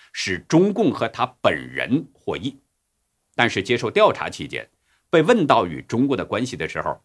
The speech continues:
他却不断的撒谎，拒绝承认参与多项中共的计划。根据加拿大安全情报局的文件，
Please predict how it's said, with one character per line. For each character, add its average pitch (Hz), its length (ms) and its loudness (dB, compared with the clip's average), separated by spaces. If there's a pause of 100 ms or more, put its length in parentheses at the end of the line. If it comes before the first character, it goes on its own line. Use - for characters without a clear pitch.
(240)
他 110 140 -4
却 113 100 -2
不 92 160 -6
断 110 140 -2
的 90 80 -4
撒 127 180 2
谎， 65 260 -2 (440)
拒 226 280 0
绝 107 220 -2
承 - 360 -10
认 131 280 2
参 - 220 -4
与 82 100 -6
多 87 160 -6
项 69 280 -8
中 98 200 -6
共 98 140 -10
的 71 100 -10
计 - 240 -6
划。 - 240 -12 (1500)
根 170 140 2
据 185 100 4
加 175 120 6
拿 170 100 6
大 160 220 8
安 160 200 0
全 143 240 2
情 120 240 -4
报 143 140 0
局 98 160 -6
的 104 80 -2
文 - 180 -10
件， 104 220 -4